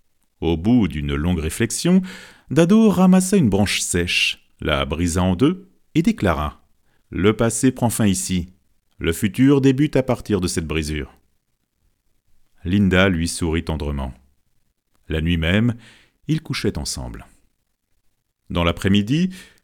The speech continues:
Dado causa avec Linda de la peinture. L'arrogant tapa à la porte, on l'ouvrit, il entra avec un tableau sous le bras. En voyant l'intimité peu commune entre les deux,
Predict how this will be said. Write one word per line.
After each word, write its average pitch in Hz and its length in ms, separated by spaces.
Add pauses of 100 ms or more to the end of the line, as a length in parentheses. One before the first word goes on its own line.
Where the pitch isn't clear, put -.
(140)
Dado 196 400
causa 170 400
avec 98 280
Linda 123 360
de 110 80
la 90 120
peinture. 76 560 (720)
L'arrogant 90 680
tapa 78 320
à 73 80
la 92 120
porte, - 460 (300)
on 78 80
l'ouvrit, 120 460 (500)
il 185 120
entra 190 400
avec 139 300
un 87 80
tableau 107 400
sous - 160
le 85 100
bras. 69 340 (960)
En 82 160
voyant 85 580
l'intimité 90 840
peu 98 220
commune 98 440
entre 80 240
les 87 140
deux, 160 260